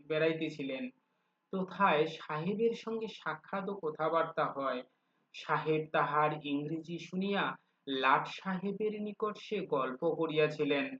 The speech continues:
লাট সাহেব মাস্টার মহাশয়কে ডাকিয়া পাঠাইয়া ডেপুটি কালেক্টরি পদ তাহাকে প্র-, দিবার প্রস্তাব করেন।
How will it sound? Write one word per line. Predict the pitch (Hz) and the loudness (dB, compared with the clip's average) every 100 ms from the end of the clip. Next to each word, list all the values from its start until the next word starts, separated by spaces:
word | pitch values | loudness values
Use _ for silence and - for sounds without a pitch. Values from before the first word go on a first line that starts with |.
| _ _ _ | _ _ _
লাট | 131 131 135 156 | -2 4 4 2
সাহেব | - 175 160 165 165 | -2 -2 0 -2 -2
মাস্টার | 120 120 - - 151 | -4 -4 -6 -8 -6
মহাশয়কে | 147 156 160 - 156 160 151 | -8 -10 -12 -10 -8 -6 -4
ডাকিয়া | 120 123 - 156 156 | -4 -6 -2 2 2
পাঠাইয়া | 160 160 190 202 175 131 - _ _ - | 0 0 2 6 8 6 -2 _ _ -12
ডেপুটি | 156 165 175 - 226 226 | -4 -2 -2 -2 -6 -6
কালেক্টরি | 208 - 123 151 180 - 196 196 190 | -10 -8 -4 -4 -4 -4 -4 -4 -4
পদ | 196 196 - | -2 -2 -2
তাহাকে | 175 175 202 208 | -4 -2 -2 -2
প্র-, | 175 - 156 156 | -6 -4 -6 -6
দিবার | 156 151 147 | -6 -4 -4
প্রস্তাব | 139 156 - - 135 - | -4 -10 -12 -8 -8 -6
করেন। | 135 131 | -4 -4